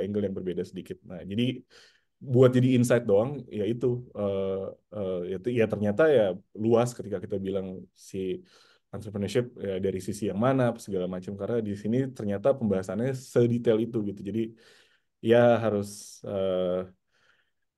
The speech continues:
harus nanya daripada iya tapi bingung. Jadi mendingan nanya aja. <laughs> Mendingan nanya aja terus gitu ya. Eh, supaya jelas dan proses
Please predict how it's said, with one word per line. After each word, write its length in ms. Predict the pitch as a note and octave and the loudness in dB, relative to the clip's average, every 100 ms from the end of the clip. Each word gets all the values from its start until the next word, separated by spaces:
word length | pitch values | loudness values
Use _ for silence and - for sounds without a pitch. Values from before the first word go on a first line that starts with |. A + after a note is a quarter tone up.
| _ _ - | _ _ 2
harus 260 | A#2 C3 B2+ - - - - | 6 6 4 -6 -10 -14 -6
nanya 560 | A#2 B2+ A#2 G#2 B2 - _ _ _ _ _ _ _ _ _ _ - | 0 4 4 2 -2 -6 _ _ _ _ _ _ _ _ _ _ -4
daripada 380 | A#2+ A#2 A#2+ A#2+ A2+ | 0 2 4 4 4
iya 160 | A#2+ B2 | 4 4
tapi 140 | A2+ A2+ | 0 -4
bingung. 340 | G#2+ G#2 B2 D#3+ | -2 -2 -2 -2
Jadi 120 | B2 A#2+ | -2 2
mendingan 300 | B2+ A2+ A2+ A2 | 2 2 2 2
nanya 220 | A#2+ A#2+ B2+ | 2 2 2
aja. 180 | B2 A#2+ B2+ A#2 - G#2+ G#2 - | 0 0 -4 -12 -8 -6 -6 -8
<laughs> 560 | - - - F#3+ - | -14 -16 -14 -16 -8
Mendingan 340 | - B2 - C#3+ A#2+ | 2 2 2 2 4
nanya 220 | A#2 A#2+ A2+ | 4 4 4
aja 120 | B2+ | 2
terus 260 | A#2+ A#2 B2+ | 2 2 0
gitu 220 | A2 G2+ G2+ | -4 -4 -2
ya. 60 | A2 A2 - - _ _ - | -4 -6 -20 -20 _ _ -2
Eh, 240 | G#2+ G2+ G2+ | 4 4 4
supaya 300 | G#2 G#2+ C3 C#3 - - A#2+ | 4 6 8 6 2 -2 -2
jelas 300 | G#2 B2 C3+ | 2 2 2
dan 340 | A#2 G#2 G#2 G2+ | -2 0 -2 -6
proses 320 | G#2 G2+ G#2+ | -4 -2 -2